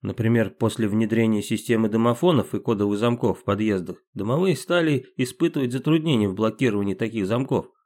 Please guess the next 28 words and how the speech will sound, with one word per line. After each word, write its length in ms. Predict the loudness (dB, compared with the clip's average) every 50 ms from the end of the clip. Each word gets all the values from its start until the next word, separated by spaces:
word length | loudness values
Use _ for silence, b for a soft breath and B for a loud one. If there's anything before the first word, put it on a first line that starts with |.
| _ _ _ _ _ _ _ _ _ _ _ _
И 80 | -12 -8
поэтому 520 | -2 0 2 2 2 2 0 0 0 2
надо 200 | 2 2 2 2
было 200 | 0 0 2 2
научиться 480 | 2 2 0 0 0 -2 -4 -4 -4 -4
применять 520 | 0 0 2 2 2 2 2 0 0 0
новые 300 | 0 0 2 4 4 2
заклинания. 720 | 2 0 0 2 2 2 2 2 0 0 -2 -4 -8 -12 _ _ _ _ _ _ _ _ _ -4
Точно 340 | -2 -2 -2 -2 -4 -6 -4
так 280 | -2 0 0 0 0
же 80 | -2 -4
обстояли 460 | -4 -4 -2 0 2 2 2 2 0
дела 220 | 0 0 0 0
с 80 | -2 -2
квартирами, 720 | -2 -2 -2 -2 -2 0 0 2 2 2 2 0 -2 -6 _
в 60 | _
которых 400 | -6 -6 -4 -2 -2 -2 -2 -2
была 220 | 0 0 2 2
установлена 540 | 0 0 0 0 2 2 2 2 2 2 2
сигнализация. 800 | 0 -2 -2 -2 0 2 2 2 2 2 0 0 -2 -8 -14 -14 -16 _ _ _ _ _ _ _ _ _ _ _ _ _
Некоторые 380 | -6 -6 -6 -4 -4 -4 -4 -2
системы 600 | -2 -4 -4 -4 -2 -2 0 0 0 0 -2 -6 -8
реагировали 540 | -2 0 0 0 0 0 0 0 2 0
на 100 | 0 -2
появление 480 | -2 0 0 0 2 2 2 2 0 0
в 40 | 0
квартире 360 | -2 -2 -2 0 -2 -2 0
домового, 600 | 0 0 2 2 2 4 4 4 2 2 0 b